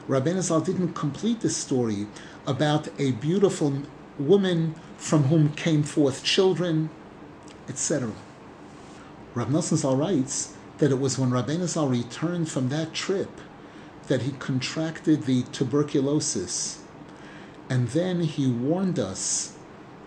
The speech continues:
to make sure to daven for him a lot, to really pray for him. Rabbeinu Zal understood that this was very, very serious. But unfortunately, Rav Nosson Zal writes, due to our sins,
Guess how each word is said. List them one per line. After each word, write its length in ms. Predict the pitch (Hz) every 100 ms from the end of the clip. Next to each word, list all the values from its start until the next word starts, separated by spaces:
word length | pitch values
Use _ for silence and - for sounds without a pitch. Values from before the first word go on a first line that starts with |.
| -
to 120 | 151
make 200 | 127 123
sure 440 | - - 175 175
to 220 | 170 -
daven 500 | 131 147 170 170 151
for 140 | 135 135
him 300 | 113 127 127 -
a 100 | 139
lot, 560 | 139 165 131 - - - - - -
to 140 | - 143
really 460 | 135 180 185 170
pray 320 | 156 - 175
for 180 | 180 -
him. 180 | 120 120
Rabbeinu 360 | 123 123 180 175
Zal 220 | 165 156
understood 460 | 131 131 - 170
that 140 | 165 160
this 220 | 151 -
was 160 | 135 107
very, 460 | 104 180 180 175
very 280 | 160 165 156
serious. 720 | 151 - 180 165 107 - - - - - - - - - -
But 120 | 123
unfortunately, 840 | 156 170 - 175 170 - 151 151
Rav 160 | 131 123
Nosson 280 | 143 156 160
Zal 200 | 139 135
writes, 560 | 156 165 110 - - - - - - 120
due 180 | 160 175
to 240 | 170 151 131
our 340 | 151 165 170 165
sins, 840 | - - 185 185 117 101 - -